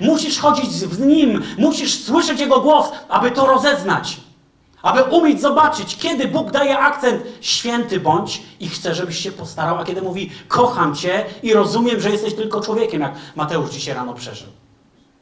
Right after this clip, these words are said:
I ja to przeżywałem wiele razy. Pamiętam, były takie chwile w moim życiu, kiedy płakałem przed Bogiem jak Piotr i mówiłem: "Boże, Jego nie odrzuciłeś i mnie też nie odrzucaj". I powtarzałem jak Dawid w Psalmie pięćdziesiątym pierwszym: "Grzech mój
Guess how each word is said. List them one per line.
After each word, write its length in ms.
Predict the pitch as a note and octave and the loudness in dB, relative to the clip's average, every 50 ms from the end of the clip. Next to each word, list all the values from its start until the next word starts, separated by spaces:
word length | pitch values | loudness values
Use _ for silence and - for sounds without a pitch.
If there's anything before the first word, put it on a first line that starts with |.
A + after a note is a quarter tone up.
| _ - | _ -10
I 60 | C#3+ | -6
ja 140 | D3 E3 E3+ | -4 -2 -2
to 100 | E3 E3+ | -2 -4
przeżywałem 520 | D#3+ - - C#3 D3 D3 D3 D3 C#3+ B2+ B2+ | -6 -8 -8 -8 -6 -2 -2 -2 -2 -2 -4
wiele 200 | C3+ B2+ A#2+ A#2 | -6 -6 -6 -8
razy. 280 | A2+ A2 G#2 - - - - _ _ _ _ _ _ _ _ _ _ _ _ _ _ _ _ - | -10 -12 -14 -16 -20 -20 -20 _ _ _ _ _ _ _ _ _ _ _ _ _ _ _ _ -6
Pamiętam, 400 | F3 F#3+ G3 F#3+ F#3+ F3+ F3 E3 | -4 -4 -2 -2 -2 -4 -2 2
były 220 | G3 G3 F3+ F3 | 2 2 2 2
takie 240 | - D#3 - D#3 D3 | -2 -4 -4 -4 -4
chwile 260 | - - F3 D#3+ D3 | -6 -6 -4 -4 -4
w 60 | C#3+ | -2
moim 240 | D3 C#3 C3+ C3 C3 | -4 -4 -4 -6 -6
życiu, 340 | D3 D#3 D3 - D#3 C#3 B2 - - - - - _ _ _ | -8 -8 -8 -6 -6 -6 -8 -8 -14 -20 -20 -20 _ _ _
kiedy 200 | - C3+ C#3 D3 | -16 -10 -10 -10
płakałem 540 | - - E3 - - - - E3+ E3 D#3+ D3+ | -4 -4 -4 -4 -2 -2 0 0 0 -2 -4
przed 220 | D3 D3+ C#3 - | -8 -10 -12 -10
Bogiem 320 | - E3 D3+ D3 D3 C3+ | -8 -6 -6 -6 -6 -6
jak 220 | C3+ B2 - - - | -8 -10 -10 -12 -12
Piotr 340 | - - C#3 C#3 - - C3+ | -8 -6 -6 -6 -8 -10 -12
i 40 | |
mówiłem: 300 | C3 B2+ C3 C3 B2+ B2+ | -14 -12 -12 -10 -10 -8
"Boże, 300 | B2 C3+ C#3 C#3+ C#3+ - - - - - - - - | -6 -6 -6 -6 -6 -8 -10 -12 -16 -20 -20 -20 -16
Jego 280 | A#2+ C3+ C#3+ C#3+ D3 C#3 | -10 -8 -6 -4 -4 -4
nie 140 | C3+ C3+ C3 | -4 -6 -8
odrzuciłeś 480 | A#2+ - B2+ B2 - C#3+ C3+ C3+ - | -10 -12 -14 -14 -10 -8 -8 -8 -8
i 40 | D3+ | -10
mnie 180 | C#3 B2+ C3 C3 | -10 -10 -10 -10
też 220 | - B2+ - - | -12 -12 -14 -14
nie 120 | B2 A#2+ | -14 -16
odrzucaj". 360 | A#2+ A2+ A2+ A2 - - - - _ _ _ _ _ _ _ _ _ _ _ _ _ _ _ _ _ _ _ _ _ _ _ _ _ _ _ _ _ _ _ - | -16 -16 -18 -20 -20 -20 -20 -20 _ _ _ _ _ _ _ _ _ _ _ _ _ _ _ _ _ _ _ _ _ _ _ _ _ _ _ _ _ _ _ -16
I 80 | - | -10
powtarzałem 580 | - D3+ D3 - D3+ C#3+ D#3 E3 E3+ E3 D#3+ D3+ | -8 -8 -6 -4 -4 0 2 2 4 4 2 0
jak 180 | D3 - - | -2 -4 -2
Dawid 340 | - E3+ E3 E3 E3 E3 - - - - - - | 0 0 2 2 0 -4 -8 -10 -16 -20 -20 -20
w 60 | - - | -14 -6
Psalmie 300 | - E3 E3 F3 D#3+ C#3 | -2 0 0 0 0 -4
pięćdziesiątym 420 | D#3 D#3+ D#3+ D#3+ D#3 D#3 D#3+ D3 | -4 -6 -6 -6 -6 -6 -6 -6
pierwszym: 380 | D3+ D#3+ E3+ - - C#3+ C#3+ B2 | -4 -4 -4 -4 -4 -6 -8 -6
"Grzech 400 | - - D#3+ D#3+ E3 E3 - D3 | -6 -4 -2 -2 -2 -4 -6 -6
mój 300 | D3 D3 D#3+ E3+ E3 | -4 -2 -2 -2 -4